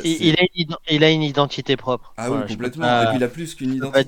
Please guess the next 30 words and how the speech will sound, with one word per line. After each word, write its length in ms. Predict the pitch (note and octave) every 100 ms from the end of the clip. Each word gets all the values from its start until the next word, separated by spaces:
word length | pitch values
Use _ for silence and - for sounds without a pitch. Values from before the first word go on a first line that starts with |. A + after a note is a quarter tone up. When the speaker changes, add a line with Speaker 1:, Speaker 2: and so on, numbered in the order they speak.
| C3+
Speaker 1:
dire 60 |
Speaker 2:
c'est 60 | B2+
Speaker 1:
autre 140 | B2
chose, 220 | B2 C#3+
Speaker 2:
vraiment 140 | D3 A#2+
Speaker 1:
il, 280 | A2+ A2 A2+
il, 180 | A2 G#2+
Speaker 2:
un 120 | A#2
Speaker 1:
c'est 120 | B2
pas, 120 | A2
Speaker 2:
film, 120 | A2 D3
Speaker 1:
c'est 180 | C3+
vraiment 240 | B2 A2+ A2
Speaker 2:
euh, 40 |
Speaker 1:
quelque 160 | G2 -
chose 140 | -
de 60 | -
Speaker 2:
qui, 160 | -
Speaker 1:
bien. 160 | - F#2 -
Speaker 2:
qui 100 | -
a 400 | A#2 G#2+ G#2 G#2+
bouleversé 640 | G#2 A2 B2+ B2 A#2+ - C#3
le, 480 | A#2+ A2 G#2+ G2+ F#2
le 180 | G#2
film 280 | G#2+ - A2
de 120 | A2 B2
genre 260 | D#3 C#3+
en 120 | A2+
général, 460 | G#2 G#2+ A#2 C#3 C#3
hein. 100 | A#2+